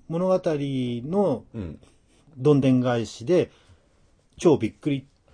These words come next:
Speaker 1: ていうのではないけど、
Speaker 2: はい。
Speaker 1: あ、なるほどって。確かにこれはキューバで作る意味があるわって
Speaker 2: うん。
Speaker 1: なりましたね。まあ、キューバっていうのは、まあ、やっぱりその社会主義国家で、
Speaker 2: はい。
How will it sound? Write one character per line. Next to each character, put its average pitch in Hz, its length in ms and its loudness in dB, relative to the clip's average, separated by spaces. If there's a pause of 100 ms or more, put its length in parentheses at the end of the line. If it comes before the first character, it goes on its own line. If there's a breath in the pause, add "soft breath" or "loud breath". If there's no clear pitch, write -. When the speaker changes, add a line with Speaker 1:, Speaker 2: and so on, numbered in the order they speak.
(160)
Speaker 1:
て 226 100 -2
い 233 140 2
う 240 120 6
の 190 120 2
で 214 80 6
は 151 100 6
な 117 160 -2
い 107 80 -6
け 92 140 -14
ど、 98 360 -6
Speaker 2:
は 90 160 -14
い。 67 40 -16 (520)
Speaker 1:
あ、 127 240 -8
な 113 120 -2
る 127 80 0
ほ 127 100 -2
ど 110 80 -4
っ - 20 -10
て。 - 120 -20 (160)
確 170 200 -2
か 135 80 0
に 107 60 -4
こ 113 80 -4
れ 110 60 -2
は - 60 -8
キ - 140 -6
ュ 139 100 2
ー - 20 2
バ 107 120 0
で 95 120 -12
作 - 220 -8
る 95 80 -6
意 107 100 -4
味 98 140 -6
が 92 100 -10
あ 90 40 -10
る 87 120 -12
わ 82 80 -16
っ - 20 -20 (160)
て 107 60 -14
Speaker 2:
う 101 40 -10
ん。 78 140 -10 (320)
Speaker 1:
な 107 80 -10
り 87 80 -10
ま 90 60 -12
し - 80 -14
た 92 80 -16
ね。 117 160 -12 (880)
ま 127 140 -2
あ、 - 20 -4
キ - 200 -2
ュ 147 40 4
ー - 20 -2
バ 135 120 2
っ 131 80 -6
て - 100 -12
い 185 60 -4
う - 20 -4
の 196 80 -2
は、 175 80 0
ま 123 120 -2
あ、 - 20 -2
や 98 80 -6
っ - 20 -12
ぱ 101 100 -8
り 90 80 -8
そ 92 80 -14
の 92 60 -10
社 92 140 -12
会 98 160 -6
主 110 120 -14
義 98 140 -14 (440)
国 98 160 -12 (100)
家 95 140 -12
で、 156 260 -2 (100)
Speaker 2:
は 95 180 -12
い。 69 140 -18